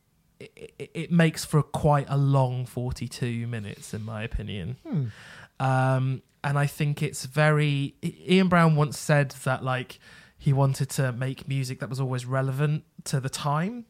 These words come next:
Speaker 2: Yeah.
Speaker 1: Um, now, admittedly, he said that a long time ago, but
Speaker 2: Mm.
Speaker 1: I think he's failed in that mission for this record. It sounds very retro nineties.
Speaker 2: Uh, I
Speaker 1: I
Speaker 2: think it
Speaker 1: think.
Speaker 2: sounds very retro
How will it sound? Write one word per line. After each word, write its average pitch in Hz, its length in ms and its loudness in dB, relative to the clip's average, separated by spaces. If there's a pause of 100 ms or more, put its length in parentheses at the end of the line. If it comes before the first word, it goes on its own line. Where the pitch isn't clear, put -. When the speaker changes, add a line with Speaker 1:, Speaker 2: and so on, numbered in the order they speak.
Speaker 2:
Yeah. 117 180 -2 (540)
Speaker 1:
Um, 135 560 0 (140)
now, 143 320 2
admittedly, 147 500 0
he 139 100 -2
said 135 240 -4
that 127 160 -4
a 131 40 -4
long 131 280 -2
time 135 300 -4
ago, 165 420 0
but 131 220 0
Speaker 2:
Mm. - 60 -20 (100)
Speaker 1:
I 131 180 -2
think 131 420 -6
he's 127 300 -8
failed 131 520 -2
in 123 260 -4
that 117 220 -6
mission 120 520 -10
for - 200 -8
this - 320 -12
record. 131 340 -4
It 101 100 -10
sounds 123 360 -10 (120)
very 117 520 -8
retro 123 480 -8
nineties. 123 520 -4 (840)
Speaker 2:
Uh, 147 320 2
I 139 80 0
Speaker 1:
I - 40 2
Speaker 2:
think 135 160 -2
it - 40 -8
Speaker 1:
think. 147 80 -2
Speaker 2:
sounds 131 180 -2
very 123 380 -4
retro 120 480 -8